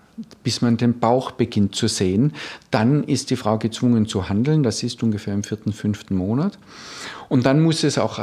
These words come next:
relativ rasch gehen, weil natürlich dann möglicherweise die ersten Fragen kommen: „Was ist mit dir? Hast du zugenommen? Bist du vielleicht schwanger?“ Und all diesen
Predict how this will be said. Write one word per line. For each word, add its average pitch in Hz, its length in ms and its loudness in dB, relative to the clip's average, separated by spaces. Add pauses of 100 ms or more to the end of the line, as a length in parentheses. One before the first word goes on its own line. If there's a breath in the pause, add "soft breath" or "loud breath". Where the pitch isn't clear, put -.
(200)
relativ 107 460 0
rasch 92 320 0
gehen, 160 320 4
weil 127 500 4
natürlich 135 500 0
dann 120 180 4
möglicherweise 117 640 2
die 117 80 2
ersten 110 260 2
Fragen 123 500 -2
kommen: 127 380 2
„Was 107 180 -2
ist 135 220 -2
mit 123 200 2
dir? 120 260 4
Hast 98 220 -4
du 131 40 -2
zugenommen? 123 800 2
Bist 117 300 -4
du 117 40 -6
vielleicht 110 320 -2
schwanger?“ 110 320 -4 (460 loud breath)
Und 120 180 2
all 117 220 4
diesen 123 500 2